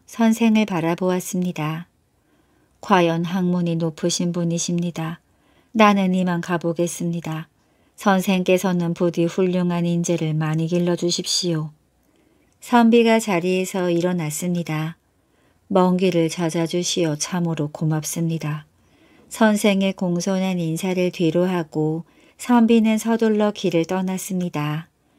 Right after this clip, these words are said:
선비는 올 때는 원앙 소리를 울리며 왔건만 갈 때는 그냥 걸어갔습니다. 그 광경을 지켜보던 제자 중에 한 사람이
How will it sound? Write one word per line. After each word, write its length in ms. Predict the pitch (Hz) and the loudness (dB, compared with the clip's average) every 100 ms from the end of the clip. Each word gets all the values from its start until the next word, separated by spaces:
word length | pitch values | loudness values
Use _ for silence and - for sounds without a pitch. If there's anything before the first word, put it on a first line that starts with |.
| _ _ _ | _ _ _
선비는 640 | - 233 220 226 220 214 | 2 4 6 6 4 2
올 180 | 170 170 | 0 0
때는 460 | - 185 180 180 | 0 -2 0 -2
원앙 440 | 180 165 165 180 196 | -2 -2 -2 -2 -4
소리를 460 | 208 190 190 190 | -2 0 0 2
울리며 560 | 175 165 165 175 175 175 | 2 0 0 0 -2 -2
왔건만 720 | 156 147 - 160 160 147 175 - _ _ _ - | -2 -4 -4 -2 -2 -2 -4 -8 _ _ _ -4
갈 220 | 214 190 | 2 4
때는 400 | 202 208 208 208 | 4 2 2 0
그냥 360 | 208 180 180 180 | 0 0 0 -2
걸어갔습니다. 1120 | 170 170 175 185 180 185 180 170 147 151 170 _ _ _ _ _ | -2 -2 0 -2 -4 -4 -4 -4 -4 -6 -8 _ _ _ _ _
그 220 | - 220 | 4 4
광경을 600 | 220 214 190 202 202 202 | 4 0 2 2 2 0
지켜보던 760 | 202 185 180 208 202 196 190 190 | 0 -2 -2 -2 0 -2 -2 -4
제자 340 | 190 165 190 196 | -2 -2 0 -2
중에 360 | 190 175 175 | -2 -2 -2
한 200 | 202 214 | 0 0
사람이 600 | 214 214 160 147 196 208 | 0 0 -2 -2 -2 -4